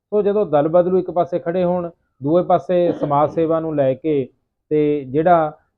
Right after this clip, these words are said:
ਸੱਤਰ ਪਝੱਤਰ ਸਾਲਾਂ ਤੋਂ ਰਾਜਨੀਤਿਕ ਸਿਸਟਮ ਖਰਾਬ ਹੋ ਚੁੱਕਿਆ ਹੈ, ਇਹਨੂੰ ਠੀਕ ਕਰਨ ਲਈ ਆਮ ਆਦਮੀ ਪਾਰਟੀ ਦੇ ਜਿਹੜੇ ਕੈਂਡੀਡੇਟ ਨੇ ਉਹ ਪਾਰਟੀ ਦੇ ਕੈਂਡੀਡੇਟ ਨੇ, ਦੋ ਹਜ਼ਾਰ ਚੌਦਾਂ ਤੋਂ ਲੱਗੇ ਹੋਏ ਨੇ।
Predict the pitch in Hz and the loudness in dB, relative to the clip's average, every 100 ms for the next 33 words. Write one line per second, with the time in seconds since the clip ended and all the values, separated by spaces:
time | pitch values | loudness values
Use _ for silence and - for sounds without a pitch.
0 | _ 175 175 196 170 196 180 160 160 156 | _ -6 -2 -2 -2 -2 -2 -2 0 0
1 | 160 156 156 151 151 147 131 135 135 135 | 0 0 0 0 -2 -6 -8 -2 0 0
2 | 147 151 151 139 151 139 - 135 - 151 | -4 -6 -8 -6 -6 -6 -8 -8 -6 -6
3 | 143 - 135 135 139 135 139 143 139 143 | -8 -6 0 2 2 0 -2 -6 -6 -2
4 | 131 110 107 _ _ - 170 202 - 156 | -2 -2 -10 _ _ -6 -2 -2 -2 -2
5 | 156 160 143 147 131 123 _ _ 139 151 | 0 0 0 -2 -4 -8 _ _ -4 -2
6 | 165 156 156 139 143 127 139 139 151 156 | 0 0 -2 0 0 -2 -4 -4 -4 -4
7 | 131 123 127 123 139 170 175 143 135 131 | -6 -6 -8 -8 -4 -2 0 0 -2 -2
8 | 160 160 135 123 123 123 135 160 151 139 | -4 -2 -4 -6 -6 -6 -8 -8 -4 -4
9 | 139 135 139 123 135 131 120 107 110 104 | -2 -4 -4 -4 -6 -8 -10 -10 -12 -12
10 | 113 143 | -12 -14